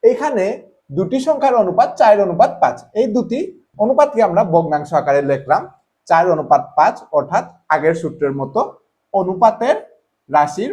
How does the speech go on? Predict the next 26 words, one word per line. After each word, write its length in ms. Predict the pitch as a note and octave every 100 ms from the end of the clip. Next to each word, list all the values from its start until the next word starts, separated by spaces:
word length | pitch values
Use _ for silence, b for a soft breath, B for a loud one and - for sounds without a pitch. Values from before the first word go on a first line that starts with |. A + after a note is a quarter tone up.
| -
পূর্ব 280 | B3 G3 F3+
রাশি 380 | E3 D#3 D#3 A3+ G4 - -
এবং 260 | D3 E3 C4 G3
অনুপাতের 540 | E3+ E3+ E3 E3+ F4+ -
উত্তর 320 | F#3 E3+ D3+ B2
রাশি। 300 | A#2 - G#2+ _ _ _ _ _ _ _ _ _
লেখার 360 | D#3+ A#3 C#4+ D4
পরে 220 | D#4 E3+ C#3+ - F3+
এখন 240 | F3+ G3+ F4+ - _ _ -
চিন্তা 280 | A#3+ A#3+ D4+
করব 200 | D4 G#3+ G3
যে 120 | D3+ E3 G3+
এই 140 | G3+ D3+
বড় 180 | E3 G3+ B3+
সংখ্যাটি 440 | D#4 D4 C#4+ C#4+
যে 140 | G3 F3+
দেওয়া 260 | D3 C#3+ A3
আছে 260 | A#3+ D#3 C#3 - _ -
এটি 240 | E3 G3
পূর্ব 300 | F#3 G#3+ G3+ A#3
রাশি 340 | C4+ C4+ D#4 G3 C#3+
নাকি 240 | D3 C#3+ F3
উত্তর 340 | A3 A3 G#3 F3
রাশি। 340 | C#3+ - A#2 G#2+ _ _ _ _ _ _ _ A3
এইখানে 340 | A#3+ C#4 D#4
দেখেন 480 | C4+ A3+ D#3 C#3+